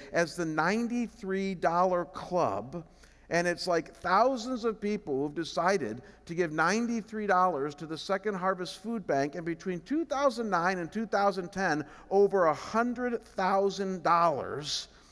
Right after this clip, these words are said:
came into the Second Harvest Food Bank, uh, from people who joined the ninety-three dollar Club. Just a small seed of kindness exponentially grew in this situation.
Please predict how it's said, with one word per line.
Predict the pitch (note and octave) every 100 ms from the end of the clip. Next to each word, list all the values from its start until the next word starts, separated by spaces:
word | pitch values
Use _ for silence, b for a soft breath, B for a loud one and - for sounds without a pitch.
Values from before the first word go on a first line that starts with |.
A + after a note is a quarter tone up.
| B B B
came | - G#3+ A3+ A3
into | G3+ E3+ F3
the | E3+
Second | G3+ G3 F#3+
Harvest | F#3 F#3 F3+ -
Food | G#3 G#3+ D#3
Bank, | A#2+ A2 C#3+ - - b b b
uh, | E3 E3
from | - F#3+ F3
people | G#3 G#3+ F#3+ E3
who | F3
joined | C3 F#3 F3+ E3+ E3 -
the | F3+
ninety-three | F3 D3+ D#3+ D#3+ D3+ E3 D#3+
dollar | C#3+ C#3 B2+
Club. | G#2 - F#2+ - - - b b b b
Just | - A#3+ A3+
a |
small | F#3 - - A#3 B3+ D4+ D#4+
seed | - - C#4 B3+
of | A#3+ G3+
kindness | - B3+ B3 A#3 D#3+ F#2+ D#2+ B2 - - - b b b
exponentially | G3 - - - G#3 G#3+ B3 B3 - A#3 G#3+ G#3
grew | - C#3+ E3+ E3 A2 F#2+ G#2 A2 b b b b
in | E3 D#3+
this | D3+ -
situation. | D3 - B2+ A2+ G#2+ - G#2+